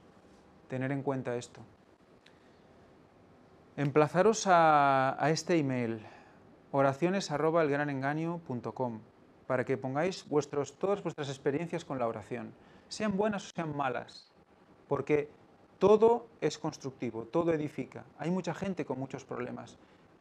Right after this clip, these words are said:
y que quizás no entiende algunas cosas. Es bueno que expresemos, eh, públicamente esas situaciones y las podamos afrontar.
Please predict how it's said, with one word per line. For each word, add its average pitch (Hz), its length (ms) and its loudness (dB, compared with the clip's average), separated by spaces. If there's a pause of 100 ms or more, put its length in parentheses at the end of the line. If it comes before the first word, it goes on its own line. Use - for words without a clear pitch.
y 139 100 -6
que 135 180 -10
quizás 139 260 -4
no 190 60 -2
entiende 165 300 -4
algunas 123 340 -6
cosas. 156 520 -10
Es 147 180 -2
bueno 151 260 -2
que 123 280 -6 (380)
expresemos, 135 840 -6 (500)
eh, 127 240 -8
públicamente 151 720 -2
esas - 220 -8
situaciones 151 560 -6
y - 20 -4
las - 140 -8
podamos 127 500 -4
afrontar. 120 500 -10